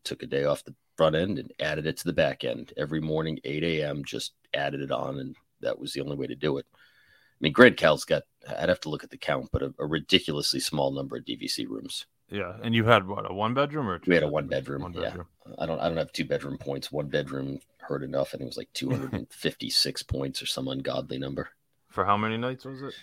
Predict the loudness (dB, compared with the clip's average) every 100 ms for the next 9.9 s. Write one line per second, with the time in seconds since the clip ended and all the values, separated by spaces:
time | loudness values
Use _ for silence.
0 | -12 -10 -8 0 2 6 6 4 2 4
1 | 4 4 8 8 8 6 6 4 0 0
2 | 2 0 2 4 8 8 6 4 4 4
3 | 2 -2 -2 -6 -4 4 12 12 12 4
4 | 0 2 2 4 6 6 4 2 2 0
5 | -4 -14 -18 _ -2 0 0 0 0 -2
6 | -4 -2 0 0 0 0 0 0 -4 -8
7 | -6 0 2 2 0 -4 -2 -2 -2 -2
8 | 2 2 4 0 -2 -4 -4 -4 -4 -6
9 | -4 -4 -4 -4 -4 -4 -4 -6